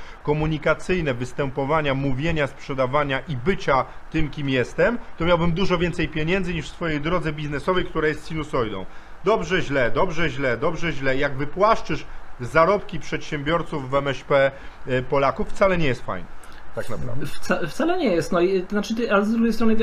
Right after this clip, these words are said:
Speaker 2: na tych, na tak zwanych etatach jest, jest szklany sufit najczęściej, nie? Ja wiem, że prezesi spółek te nie ma-, nie mają tego, albo mają dużo wyżej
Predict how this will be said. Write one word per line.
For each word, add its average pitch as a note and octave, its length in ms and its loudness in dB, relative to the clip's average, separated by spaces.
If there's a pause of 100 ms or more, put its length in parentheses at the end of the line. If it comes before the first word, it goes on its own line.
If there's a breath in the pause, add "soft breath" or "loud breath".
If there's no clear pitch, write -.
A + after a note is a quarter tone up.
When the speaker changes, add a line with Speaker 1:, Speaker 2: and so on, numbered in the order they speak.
(120)
Speaker 2:
na G3+ 100 0
tych, G3 240 0
na G#3 80 2
tak G#3 140 0
zwanych G#3 260 2
etatach F#3+ 380 0
jest, F#3+ 240 -2
jest F#3+ 140 -2
szklany G#3 280 2
sufit C#3+ 280 -2
najczęściej, C3 480 -2
nie? F#3 240 -2
Ja F#3+ 120 2
wiem, A3 180 6
że E3+ 100 2
prezesi F#3+ 640 4
spółek D#3 420 0
te D3+ 160 0
nie D#3 200 -2
ma-, D#3 220 2
nie E3+ 140 2
mają D#3+ 200 2
tego, C#3 280 0
albo E3 180 4
mają E3 340 4
dużo C#3 220 2
wyżej C3+ 280 0